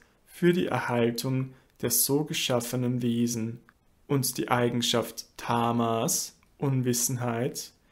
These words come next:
repräsentiert das Prinzip der Vernichtung. Das mit den drei materiellen Eigenschaften vermischte substanzielle Prinzip ist von weltlicher Natur, wohingegen die unvermischte Substanz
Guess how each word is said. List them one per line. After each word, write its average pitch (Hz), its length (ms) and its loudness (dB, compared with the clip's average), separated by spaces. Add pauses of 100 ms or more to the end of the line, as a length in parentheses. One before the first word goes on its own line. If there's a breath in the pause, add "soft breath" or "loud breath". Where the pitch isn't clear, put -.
(400 soft breath)
repräsentiert 160 1000 2
das 139 180 0
Prinzip 120 680 -2
der 127 100 -2
Vernichtung. 123 760 -4 (580)
Das 160 220 6
mit 160 320 0
den 160 120 2
drei 160 320 2
materiellen 131 540 2
Eigenschaften 120 800 0
vermischte 147 540 0
substanzielle 156 880 2
Prinzip 127 680 -2 (460 loud breath)
ist - 200 0
von 156 180 0
weltlicher 139 560 2
Natur, 110 640 -4 (640 soft breath)
wohingegen 131 720 2
die 120 180 -4
unvermischte 165 800 0
Substanz 120 1080 -2